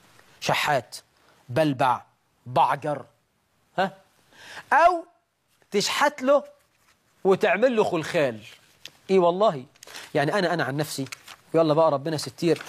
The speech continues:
أنا عن نفسي كو-، يعني مات قبلي من الأولاد أربعة، كل يجي قبلي يروح، اللي يجي قبلي مع السلامة، إحنا مش ناقصين، لحد ما شرفت أنا بقى.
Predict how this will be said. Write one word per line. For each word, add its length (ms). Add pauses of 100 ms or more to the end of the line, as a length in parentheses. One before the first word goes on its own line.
(240)
أنا 160
عن 200
نفسي 420 (800)
كو-، 180 (580)
يعني 240
مات 240
قبلي 400
من 100
الأولاد 600
أربعة، 400 (160)
كل 200
يجي 140
قبلي 360 (180)
يروح، 600 (140)
اللي 100
يجي 80
قبلي 300
مع 140
السلامة، 580 (540)
إحنا 140
مش 140
ناقصين، 460 (540)
لحد 360
ما 100
شرفت 460
أنا 200
بقى. 160